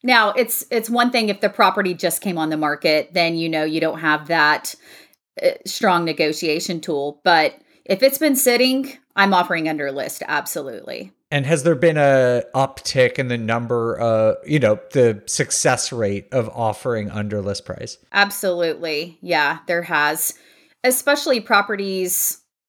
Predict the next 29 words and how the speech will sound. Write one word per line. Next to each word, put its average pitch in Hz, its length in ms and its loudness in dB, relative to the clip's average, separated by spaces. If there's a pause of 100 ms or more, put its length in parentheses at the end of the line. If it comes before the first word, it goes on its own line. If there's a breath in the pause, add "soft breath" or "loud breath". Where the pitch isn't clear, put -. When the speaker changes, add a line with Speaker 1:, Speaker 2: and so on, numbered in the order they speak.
(160)
Speaker 1:
I'd 190 160 -2
say 180 260 2
in 175 120 -2
that 160 340 -2 (880)
over, 214 260 2
over 240 280 4
two 220 160 -6
hundred 180 260 -4
thousand 165 400 -2
price 165 300 0
point, 165 380 -6
those 190 180 2
properties 170 480 0
have 151 180 -4
definitely 156 840 -4 (520)
began 156 320 -2
to 143 140 -6
sit - 420 -2
more. 143 400 -12
So 147 640 0 (880)
two 214 180 2
thirty 180 400 2
and 156 140 0
up, 156 360 0 (400)
we 175 160 -6
have 156 240 2
a 151 60 -2
lot 151 320 2
of 147 280 0